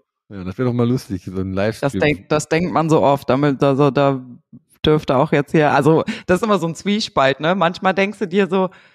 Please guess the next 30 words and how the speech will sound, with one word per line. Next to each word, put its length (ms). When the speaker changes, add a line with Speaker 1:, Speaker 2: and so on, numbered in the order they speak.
Speaker 2:
genau 320
das, 460
du 80
müsstest 320
eigentlich 240
mal 100
einen 100
ganzen 300
Tag 380
live 540
gehen, 360
dass 220
die 120
Leute 340
mal 200
sehen, 300
was 220
hier 160
eigentlich 440
abgeht. 680
Und 140
auf 120
der 80
anderen 220
Seite 280
denkst 280
du 60
dir 140
so, 240
nee, 240